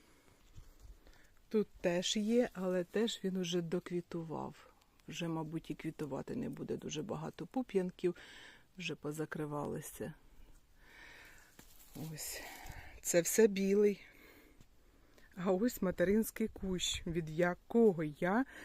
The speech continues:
садила всі інші. Ось він уже давненько відквітував. Якщо ті пізніше, от сіянці, вони пізніше. І це, е, саме найкраще, чому б і ні. Цей вже відквітував,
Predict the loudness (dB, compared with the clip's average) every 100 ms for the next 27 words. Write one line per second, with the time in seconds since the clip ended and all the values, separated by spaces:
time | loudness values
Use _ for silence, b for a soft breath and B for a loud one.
0 | B B B 8 10 10 12 12 12 8
1 | 4 4 8 8 8 2 -2 -6 -10 -20
2 | -20 -20 _ -20 -20 -20 _ -20 _ -8
3 | -2 4 6 6 6 6 10 10 10 6
4 | 2 2 2 0 2 0 0 -2 -6 -6
5 | 2 2 4 -2 2 4 4 2 -10 -4
6 | 0 2 8 8 8 4 4 4 -2 -8
7 | 0 8 10 10 8 2 4 4 2 0
8 | 2 2 2 -2 -4 -4 2 0 B B
9 | B B B B -8 0 2 6 8 10
10 | 10 8 8 8 6 0 4 4 6 6
11 | 6 6 8 10 10 8 4 4 0 2
12 | 2 4 4 6 6 6